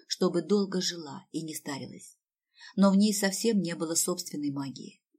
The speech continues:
Вот видишь, а я-то трёхликая, Коваль. История не повторяется. Она двигается спиральными кольцами, и каждый новый виток уникален.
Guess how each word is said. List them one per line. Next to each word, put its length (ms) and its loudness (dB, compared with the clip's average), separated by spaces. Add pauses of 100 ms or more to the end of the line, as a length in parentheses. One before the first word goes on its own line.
(140)
Вот 200 0
видишь, 420 -4 (300)
а 120 6
я-то 380 0 (220)
трёхликая, 720 -2 (380)
Коваль. 400 -2 (340)
История 640 4
не 180 4
повторяется. 840 -6 (500)
Она 260 8
двигается 600 0
спиральными 600 2
кольцами, 680 -8 (360)
и 120 2
каждый 480 2
новый 360 4
виток 580 -6
уникален. 760 -8